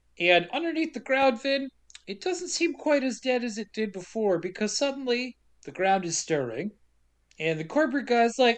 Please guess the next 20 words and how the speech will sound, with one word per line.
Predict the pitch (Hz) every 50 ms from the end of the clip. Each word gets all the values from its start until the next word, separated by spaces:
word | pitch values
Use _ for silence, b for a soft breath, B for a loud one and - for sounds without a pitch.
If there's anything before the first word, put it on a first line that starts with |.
| - -
"I | - 277 269
don't | 233 185 165
believe | 160 165 185 214 214
it's | 233 226 - -
dead." | - 294 277 226 147 117 - _ _ _ _ _ _ _ 131
And | 131 165
he's | 226 269 240 -
right, | 160 175 233 269 240 - - - _ _ _
'cause | - 156 139 170
it | 190
immediately | 190 180 185 233 269 269 285 233 226 226
emerges | 208 185 190 196 214 208 185 208 - -
from | - 226 208
the | 180 170
ground | - 185 190 202 208 196 180
and | 165 -
flies | - 185 185 185 190 185 180
off | 190 190 185 180 185
with | 185 170 165 -
him. | 131 127 - 180 175